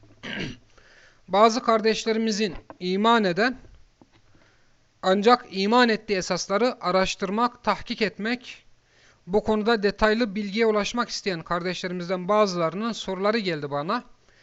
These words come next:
Birkaç gündür bu noktada soruları vardı. İnşallah bugün bu dersimizde bu sorulara tek tek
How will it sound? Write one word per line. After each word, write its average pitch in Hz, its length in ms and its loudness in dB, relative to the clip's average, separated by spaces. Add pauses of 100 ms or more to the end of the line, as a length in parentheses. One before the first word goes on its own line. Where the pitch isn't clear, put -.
(180)
Birkaç 175 440 -2
gündür 175 680 -6 (360)
bu 202 140 -6
noktada 180 420 -2
soruları 190 500 0
vardı. 151 440 0 (1400)
İnşallah 247 580 4 (200)
bugün 220 440 2 (640)
bu 226 180 -2
dersimizde 220 760 4 (140)
bu 202 200 -6
sorulara 208 520 -2
tek 214 300 -4
tek - 460 -6